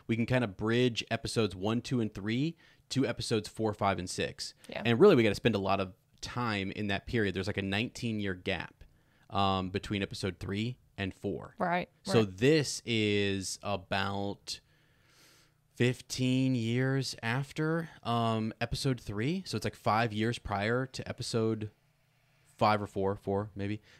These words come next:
Speaker 1: before episode four.
Speaker 2: Mm-hmm. Yeah.
Speaker 1: So, yeah, we're getting, like, the, the, the rebellion is kind of, uh, forming and things are, things are going on. So, yeah,
Speaker 2: Yeah.
Speaker 1: it's a really interesting time. But yes, Palpatine, um, who was the Chancellor,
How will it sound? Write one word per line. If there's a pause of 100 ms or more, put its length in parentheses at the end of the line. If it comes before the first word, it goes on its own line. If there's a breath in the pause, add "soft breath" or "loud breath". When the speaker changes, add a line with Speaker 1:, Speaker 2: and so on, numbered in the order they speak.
Speaker 1:
before
episode
four. (100)
Speaker 2:
Mm-hmm. (320)
Yeah. (220)
Speaker 1:
So, (160)
yeah,
we're
getting,
like, (120)
the,
the,
the
rebellion
is
kind
of, (420 soft breath)
uh,
forming
and
things
are,
things
are
going
on. (260)
So, (100)
yeah,
Speaker 2:
Yeah.
Speaker 1:
it's
a
really (420 loud breath)
interesting
time.
But
yes, (340 soft breath)
Palpatine, (400)
um,
who
was
the
Chancellor,